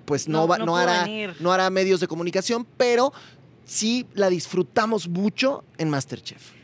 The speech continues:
Speaker 2: Yo, sabes que la verdad es que yo tengo ahí como algo muy chistoso con ella. No la
Speaker 1: ¿Qué?
Speaker 2: conozco, pero antes grababa el podcast con Fran Evia.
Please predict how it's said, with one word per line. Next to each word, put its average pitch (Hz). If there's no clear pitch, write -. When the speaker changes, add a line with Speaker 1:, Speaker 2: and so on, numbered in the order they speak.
Speaker 2:
Yo, 240
sabes 294
que 247
la 214
verdad 220
es 262
que 247
yo 220
tengo 226
ahí 208
como 196
algo 208
muy 208
chistoso 202
con 190
ella. 185
No 214
la 247
Speaker 1:
¿Qué? 262
Speaker 2:
conozco, 233
pero 196
antes 208
grababa 196
el 175
podcast 175
con 151
Fran 190
Evia. 196